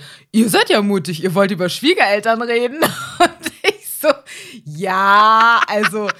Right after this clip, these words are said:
in gewissem Maße, vielleicht nicht alles, was ich jetzt ihr privat erzählt habe, aber so ein, zwei Anekdoten, weil das könnte sonst natürlich gefährlich werden, weil die uns ja vielleicht auch mal hören.“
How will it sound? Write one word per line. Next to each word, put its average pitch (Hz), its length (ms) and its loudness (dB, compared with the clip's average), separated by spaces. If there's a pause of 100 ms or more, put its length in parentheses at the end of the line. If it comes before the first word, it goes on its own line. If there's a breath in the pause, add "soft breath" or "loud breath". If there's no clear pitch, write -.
(320 loud breath)
in 294 340 -6
gewissem 220 600 -4
Maße, 311 540 0
vielleicht 226 460 -4
nicht 208 260 -8
alles, 302 360 -4
was 233 180 -4
ich 240 140 -10
jetzt 202 200 -10
ihr 214 140 -6
privat 185 560 -6
erzählt 392 360 -4
habe, - 120 -2
aber 226 180 -2
so 196 80 -2
ein, 214 300 -4
zwei 233 220 0
Anekdoten, 226 920 -4
weil 240 680 0
das - 360 -10
könnte 269 300 -2
sonst 233 220 -4
natürlich 240 260 -6
gefährlich 226 460 -4
werden, 214 240 -2
weil 208 100 -4
die 208 140 -4
uns 196 120 -6
ja 202 120 -6
vielleicht 190 340 -8
auch 139 260 -6
mal 123 300 -8
hören.“ 127 400 -10